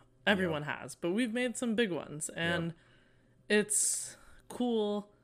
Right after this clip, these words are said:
Speaker 1: to sometimes sit down with someone and talk about it and pull back the layers of, like, you're not really that shit of a <laughs> person. Like, you're just not. Like, even, like, the shittiest of shitty things, I mean, if you're trying to change and get better,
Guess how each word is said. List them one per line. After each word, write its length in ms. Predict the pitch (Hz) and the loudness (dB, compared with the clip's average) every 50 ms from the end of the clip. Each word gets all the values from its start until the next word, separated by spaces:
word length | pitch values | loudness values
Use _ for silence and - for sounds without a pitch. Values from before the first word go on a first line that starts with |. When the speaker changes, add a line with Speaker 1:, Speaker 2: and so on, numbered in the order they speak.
| _ _ - - - - _ _ _ _ _ | _ _ -20 -20 -20 -20 _ _ _ _ _
Speaker 1:
to 120 | - 190 | -2 -2
sometimes 460 | 170 - 196 185 165 175 170 160 156 | 0 2 2 2 2 0 -2 0 -2
sit 160 | - - 170 165 | -2 -2 0 2
down 260 | 170 165 165 165 160 | 2 2 2 0 -2
with 100 | 160 156 | -2 -4
someone 640 | - 165 156 156 151 147 143 143 143 147 147 143 - - | -2 -4 -2 -2 -2 -4 -4 -4 -6 -6 -8 -10 -12 -10
and 220 | - 147 143 143 - | -8 -8 -8 -8 -12
talk 320 | - - 165 165 165 - | -6 -2 0 0 0 0
about 280 | 170 147 139 139 143 139 | -2 -4 -2 -2 -2 -2
it 240 | 139 139 143 - - - | -2 -2 -4 -4 -6 -10
and 160 | 139 135 135 | -12 -14 -14
pull 200 | - - 175 170 | -6 -4 -2 -2
back 240 | 160 147 151 147 - | 0 -2 -4 -4 -4
the 100 | 156 143 | -6 -4
layers 480 | 143 147 147 147 147 139 131 135 - | -2 -2 0 0 -2 -2 -4 -6 -8
of, 120 | 135 127 127 | -10 -8 -8
like, 400 | 131 127 123 127 123 - - - - _ _ - - _ _ _ _ _ _ - - - - - - _ | -8 -6 -6 -6 -6 -8 -12 -20 -20 _ _ -20 -20 _ _ _ _ _ _ -20 -20 -20 -20 -20 -18 _
you're 120 | - 175 180 | -2 0 2
not 300 | 185 214 240 262 196 185 | 2 4 4 4 2 2
really 320 | 175 180 196 208 208 202 202 | 2 2 2 2 4 2 2
that 320 | 170 170 160 170 185 - | 2 2 0 0 0 -2
shit 180 | - - 208 175 | -2 -2 -2 -2
of 60 | 156 | -2
a 180 | 139 156 165 - | -2 -4 -6 -4
<laughs> 140 | - 156 165 | -2 0 0
person. 360 | 170 175 - - 170 147 143 | 2 2 2 0 0 -2 -2
Like, 240 | 143 151 160 - 165 165 - - 202 | -6 -8 -6 -6 4 6 6 6 6
you're 160 | 196 208 202 | 6 4 4
just 220 | 175 185 175 156 | 4 2 -2 -2
not. 300 | 170 156 151 147 139 - 175 | -4 -4 -4 -4 -6 -2 2
Like, 240 | 175 175 160 - - - - - - - - - - _ _ | 2 2 2 0 -6 -16 -20 -20 -20 -20 -20 -20 -20 _ _
even, 320 | - 302 339 320 330 311 320 | -2 -2 0 0 0 -2 0
like, 180 | 320 320 320 | -2 0 0
the 60 | 254 | 0
shittiest 720 | 214 185 - - - - 233 240 254 247 247 240 226 - - 185 | 0 0 0 -2 -2 -2 -2 -2 0 2 2 2 0 0 0 -2
of 80 | 165 165 | -2 0
shitty 480 | - - - - 226 226 220 214 202 - | -2 -6 -2 0 0 0 2 0 0 0
things, 460 | 196 190 185 165 156 165 160 - - - - | 0 -2 -2 -2 -6 -8 -12 -12 -14 -12 -8
I 120 | 165 170 | -8 -6
mean, 240 | 175 180 180 175 175 | -4 -4 -6 -6 -6
if 180 | - 175 170 - | -8 -8 -6 -4
you're 160 | 185 190 196 | -2 -2 -4
trying 400 | 196 - - 190 190 214 214 202 | -4 -4 -2 -2 0 0 0 0
to 80 | 180 | -2
change 480 | 170 - - 175 175 180 185 196 196 196 | -2 -4 -6 -4 -4 -4 -4 -4 -4 -4
and 160 | - - 165 165 | -4 -6 -6 -4
get 200 | 160 156 151 - | -4 -4 -2 -2
better, 440 | 151 143 156 165 190 220 254 262 | -4 -2 0 0 0 0 -2 -4